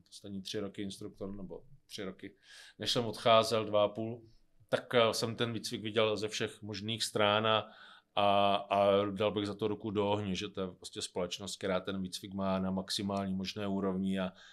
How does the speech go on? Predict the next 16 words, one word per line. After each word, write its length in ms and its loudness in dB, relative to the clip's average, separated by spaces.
je 140 -2
opravdu 440 -2
výběrová 880 0
společnost, 680 -6
nevezme 380 -4
si 120 -4
tam 180 -6
každýho, 600 -6
je 100 -2
to 120 -2
náročná 720 2
při 220 -4
výcviku 520 -8
a 60 -4
přezkušování, 920 -6
takže 260 -2